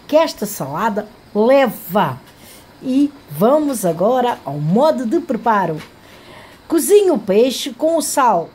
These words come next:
em fogo baixo. Quando estiver cozido, escorra e reserve. Desmanche-o com um garfinho, né?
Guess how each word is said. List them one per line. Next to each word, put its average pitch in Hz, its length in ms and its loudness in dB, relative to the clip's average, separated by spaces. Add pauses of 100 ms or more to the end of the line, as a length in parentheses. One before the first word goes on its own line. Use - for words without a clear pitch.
(220)
em 185 100 -6
fogo 208 240 -8
baixo. 185 520 -6 (1200)
Quando 262 320 2
estiver 147 440 -6
cozido, 240 600 -2 (240)
escorra 214 640 0
e 277 120 -2
reserve. 226 440 0 (720)
Desmanche-o 254 760 0
com 165 260 -4
um 156 40 -2
garfinho, 214 600 0
né? 190 560 -2